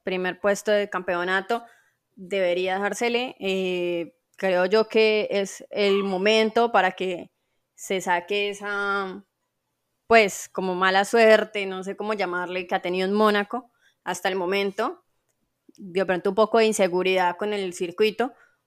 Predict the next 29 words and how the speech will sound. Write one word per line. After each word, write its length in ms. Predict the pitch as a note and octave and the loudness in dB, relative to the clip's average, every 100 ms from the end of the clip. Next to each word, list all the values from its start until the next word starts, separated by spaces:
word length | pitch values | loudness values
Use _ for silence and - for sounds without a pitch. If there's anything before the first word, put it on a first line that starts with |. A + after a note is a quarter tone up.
| _ _ _ _ - | _ _ _ _ 0
porque 760 | G#3 G3+ G3+ F#3+ F#3 F3+ E3+ - | 0 2 2 4 4 2 -2 -6
lo 160 | F#3+ | -2
necesita, 520 | G3 F#3 F3 G#3+ G#3+ E3 | 0 0 2 0 0 -6
necesita 600 | F#3 F3+ F#3 F3+ G#3+ A3+ | -4 -2 -2 -2 0 0
empezar 880 | B3 F3 F3+ F3+ F3+ F3+ F#3 F#3+ - - - | 0 -2 2 2 4 2 0 -4 -12 -20 -8
esto 540 | G3+ G3 - G3 F3 - | -4 -4 -4 -2 -2 -4
a 140 | F#3+ | -6
retomar 420 | F#3 F#3 F#3 F3 | -4 -4 -2 -2
un 80 | F3 | -2
poco 300 | A3 G#3+ A3+ | -4 0 2
las 120 | G#3 | 2
riendas. 640 | F3+ F3 F3 F#3 B3 - - - | 0 -2 0 0 0 -6 -14 -4
Obviamente 580 | F#3+ F#3 G#3 G3+ A#3 A3+ | -2 0 0 2 2 2
lo 140 | G3 F#3 | 2 0
que 120 | F3+ | 0
ocurrió 460 | F3 F#3+ F#3 E3+ | -2 -2 0 0
en 120 | E3+ F3 | 0 -2
España 440 | - G#3 G3 G3 | -2 0 2 0
no, 340 | G3 F#3+ F#3+ - _ _ _ _ | 0 0 -4 -8 _ _ _ _
no 160 | - A3 | 0 4
fue 140 | B3+ | 6
su 140 | B3+ C4+ | 6 4
culpa, 340 | D4 C4 B3 | 4 4 4
no 140 | A#3 F#3+ | 2 0
fue 140 | G#3 | 2
un 100 | G#3+ | 2
error 280 | A3 A3+ G#3+ | 6 6 6
de 360 | A3+ A#3 A3+ | 6 6 6
él, 240 | A#3 - | 2 -4